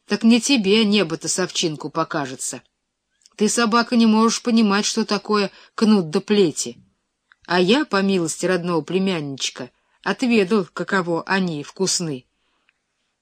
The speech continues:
Не роди на свет, мать сыра земля».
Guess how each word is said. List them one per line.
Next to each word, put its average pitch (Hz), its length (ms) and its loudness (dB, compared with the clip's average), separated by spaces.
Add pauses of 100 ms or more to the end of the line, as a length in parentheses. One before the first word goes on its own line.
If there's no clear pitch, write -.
(760)
Не 214 140 4
роди 214 300 2
на 247 160 2
свет, 226 420 -2
мать 214 240 -2
сыра 214 300 0
земля». 170 480 -2